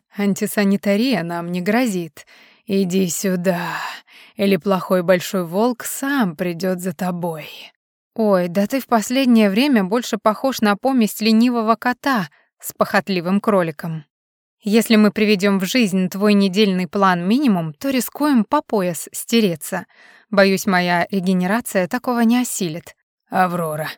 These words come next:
теперь твоя регенерация без труда за сутки оторванные конечности восстановит. Так что небольшой секс-марафон для того, чтобы ощутить всю прелесть жизни,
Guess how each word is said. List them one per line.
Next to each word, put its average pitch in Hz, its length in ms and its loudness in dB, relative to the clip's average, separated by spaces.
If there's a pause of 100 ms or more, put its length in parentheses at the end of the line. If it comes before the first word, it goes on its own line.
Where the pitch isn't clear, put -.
(320)
теперь 185 300 -2
твоя 190 340 2
регенерация 185 720 2
без 175 180 -4
труда 208 380 0
за 180 120 0
сутки 226 380 -4
оторванные 226 580 2
конечности 220 760 0
восстановит. 175 760 -6 (480)
Так 220 280 0
что - 220 -2
небольшой 262 540 2
секс-марафон 240 880 0 (300)
для 190 200 2
того, 185 200 2
чтобы 190 320 0
ощутить 202 540 -2
всю 233 360 -2
прелесть 185 680 -6
жизни, 185 540 -4